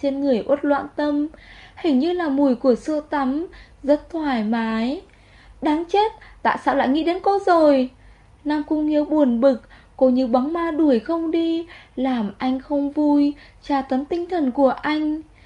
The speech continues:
Vì để chứng minh anh không thích cô, anh đối với cô không thèm để ý.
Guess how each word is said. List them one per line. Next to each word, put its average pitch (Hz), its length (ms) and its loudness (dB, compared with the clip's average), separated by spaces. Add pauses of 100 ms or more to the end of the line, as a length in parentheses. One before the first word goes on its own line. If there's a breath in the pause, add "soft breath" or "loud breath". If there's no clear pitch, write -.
(360 soft breath)
Vì 302 160 4
để 254 180 4
chứng 269 320 -2
minh 349 340 -4 (260 loud breath)
anh 269 220 -4
không 277 280 -2
thích 359 280 -6
cô, 320 420 -2 (320 loud breath)
anh 254 160 -2
đối 247 120 0
với 262 140 -2
cô 320 200 -2
không 320 280 -6
thèm 311 300 -2
để 247 260 2
ý. 269 420 -2